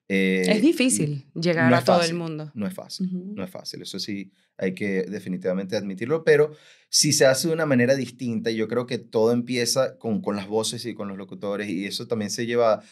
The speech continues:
Speaker 1: a podcasts, a canales de televisión, a, a donde tú quieras. Un estudio debería tener una buena vibra, debería
Speaker 2: Ujú.
Speaker 1: tener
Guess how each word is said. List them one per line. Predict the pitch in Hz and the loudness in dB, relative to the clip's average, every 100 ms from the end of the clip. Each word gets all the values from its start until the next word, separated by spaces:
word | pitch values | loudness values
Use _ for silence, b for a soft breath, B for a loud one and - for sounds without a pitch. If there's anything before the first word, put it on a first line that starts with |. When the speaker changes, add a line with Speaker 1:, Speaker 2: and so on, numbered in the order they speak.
| B | B
Speaker 1:
a | 104 - | -4 0
podcasts, | 123 117 120 117 110 - | 2 2 0 -2 -2 -4
a | 104 | -4
canales | 104 98 | -4 -4
de | 104 | -6
televisión, | 98 98 98 - 113 107 | -8 -8 -6 -2 0 0
a, | 101 | 0
a | 92 92 | -4 -4
donde | 101 107 | -2 -4
tú | 98 123 | -6 -8
quieras. | 120 98 95 b b b | -2 -2 -2 b b b
Un | 113 | -2
estudio | 123 127 143 139 | -2 -2 -2 2
debería | 123 110 113 | 2 2 -2
tener | 110 107 | -4 -6
una | 107 | -4
buena | 107 101 | -4 -4
vibra, | 98 95 90 | -4 -4 -6
debería | 87 92 92 | -4 0 0
Speaker 2:
Ujú. | 90 | 0
Speaker 1:
tener | 104 98 95 | -2 -2 -4